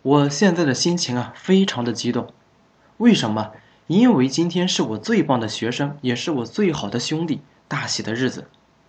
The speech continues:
然后就是回忆过去的板块，我和新郎啊，是怎么认识的，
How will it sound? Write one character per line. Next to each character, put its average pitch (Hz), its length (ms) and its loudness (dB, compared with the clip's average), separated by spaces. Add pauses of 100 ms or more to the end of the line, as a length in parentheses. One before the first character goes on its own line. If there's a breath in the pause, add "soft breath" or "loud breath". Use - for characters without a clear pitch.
(460 soft breath)
然 139 220 4
后 214 140 8
就 156 100 4
是 123 120 -2
回 143 300 2
忆 170 220 2
过 151 240 0
去 - 140 -2
的 135 80 4
板 104 240 -6
块， - 260 -6 (1120 soft breath)
我 151 220 6
和 180 120 2
新 208 240 4
郎 135 200 4
啊， 156 200 0
是 - 140 -10
怎 127 220 0
么 117 120 0
认 208 160 2
识 135 120 -4
的， 101 240 -8